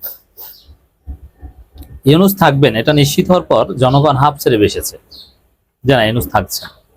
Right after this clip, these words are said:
কিন্তু বিএনপি বলছে নির্বাচন, নির্বাচন। এই জায়গাগুলো বিএনপিকে জনগণ থেকে আরো বিচ্ছিন্ন করছে।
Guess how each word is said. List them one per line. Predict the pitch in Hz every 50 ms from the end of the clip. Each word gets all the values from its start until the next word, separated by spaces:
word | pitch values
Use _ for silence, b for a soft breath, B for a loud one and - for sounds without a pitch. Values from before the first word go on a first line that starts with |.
| - _ _ - - - - - - - - - - _ _ _ _ _ _ _ _ _ _ _ _ _
কিন্তু | - 190 214 220 196 170 - 226 - - - - - - _ _ _ _ _ _ - - - - - - - - _ _ _ - - - - _ _ _ _ - - - - - _
বিএনপি | 123 143 185 202 196 190 190 196
বলছে | 175 180 180 175 - - 240 196
নির্বাচন, | 156 139 127 120 131 127 - - 147
নির্বাচন। | 117 104 90 85 87 - - - _ _ _ _ _ - - - _ _ _ _ - - - - - - - - - _ _ _ _ - - - - _ _ - - - - _ _ - - - - - _ _ _ _ _ _ _ - - _ _ _ _ _ _ - - - - _ _ _
এই | - 156
জায়গাগুলো | 143 170 170 175 190 196 196 175 143
বিএনপিকে | 135 139 143 147 139 147 - 139 117 139 180 196
জনগণ | 131 123 123 127 127 135 139 135
থেকে | 147 147 151
আরো | 143 147
বিচ্ছিন্ন | 135 120 101 - - 110 92 87
করছে। | - - - - -